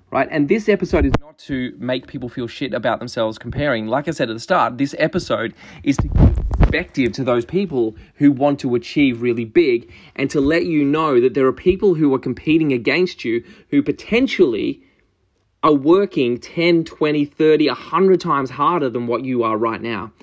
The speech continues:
And I want to give you this perspective because without me giving you this insight, because you don't have the opportunity in your world,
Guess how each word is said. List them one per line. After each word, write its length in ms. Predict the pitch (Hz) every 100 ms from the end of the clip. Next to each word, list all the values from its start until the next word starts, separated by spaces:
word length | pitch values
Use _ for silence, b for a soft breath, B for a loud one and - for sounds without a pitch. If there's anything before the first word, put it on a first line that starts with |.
| b b b
And 100 | -
I 40 | 151
want 220 | 147 220
to 60 | 180
give 220 | 147 208
you 80 | 165
this 140 | 139
perspective 420 | 135 - 123 135
because 280 | 127 131 143
without 540 | 135 147 - 202 233
me 160 | 175 160
giving 320 | 135 165 170
you 120 | 156
this 180 | 135 123
insight, 420 | 156 160 147 110
because 340 | 101 131 185 165
you 120 | 170
don't 240 | 165 147
have 400 | 147 151 185 165
the 100 | 135
opportunity 720 | 139 131 - - 240 254 156 135
in 100 | 127
your 260 | 170 226
world, 420 | 160 123 110 113